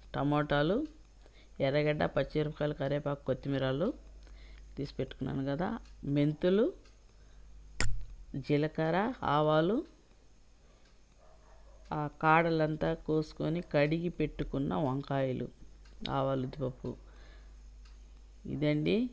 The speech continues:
ఈ వంకాయలు చూస్తానే నాకు చేయాలనిపించింది. సాల్ట్ వేసుకున్నాను నూనెలో ముందేనే. ఇక్కడ సాల్ట్ తీసి పెట్టినాను కదా, అది ఎందుకు అర్థమైందా? అర్థం కాదు, చూడండి. ఇంక ఇప్పటి నుంచి ఇంకా ఫు-,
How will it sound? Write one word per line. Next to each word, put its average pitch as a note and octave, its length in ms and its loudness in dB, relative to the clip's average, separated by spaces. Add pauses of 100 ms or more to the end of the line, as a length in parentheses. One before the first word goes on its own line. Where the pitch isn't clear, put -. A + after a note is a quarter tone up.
ఈ D#3+ 100 -2
వంకాయలు D3+ 480 2 (100)
చూస్తానే D3+ 300 -2
నాకు D3+ 320 -2
చేయాలనిపించింది. C#3+ 800 -2
సాల్ట్ D3+ 460 2
వేసుకున్నాను C#3+ 520 -2
నూనెలో C#3+ 300 0
ముందేనే. D#3 500 0 (540)
ఇక్కడ - 240 -2
సాల్ట్ D3 360 0
తీసి D3 220 -4
పెట్టినాను C#3+ 380 -2
కదా, D3 260 2 (200)
అది C#3+ 240 0
ఎందుకు C#3 300 -2
అర్థమైందా? C#3 600 0 (720)
అర్థం B2+ 320 0
కాదు, B2 260 0
చూడండి. B2+ 600 0 (160)
ఇంక - 180 -8
ఇప్పటి C3+ 400 -2
నుంచి C#3 300 -2 (1300)
ఇంకా D3 320 0 (420)
ఫు-, - 220 -12